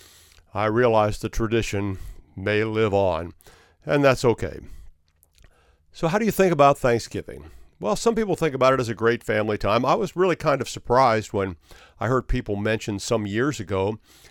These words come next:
that they thought Thanksgiving was becoming a more significant family time than Christmas, that they noticed people were getting together more at Thanksgiving and seemed to be valuing that time more than they did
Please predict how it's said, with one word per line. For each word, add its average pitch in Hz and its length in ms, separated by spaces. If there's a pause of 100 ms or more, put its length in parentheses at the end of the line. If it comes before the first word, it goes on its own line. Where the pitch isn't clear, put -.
(200)
that 110 200
they 185 180
thought 120 340
Thanksgiving 156 800
was 120 160
becoming 117 640 (140)
a 107 100
more 117 360
significant 151 800
family 139 540
time 101 480 (460)
than 131 160
Christmas, - 580 (600)
that 110 180
they 160 160
noticed 170 400
people 139 240
were 139 140
getting 127 280
together 123 380
more 123 420 (400)
at - 140
Thanksgiving 127 640
and 117 100
seemed 135 280
to 131 60
be 123 140
valuing 120 640
that 113 220
time 120 300
more 120 240
than 120 160
they 113 160
did 117 320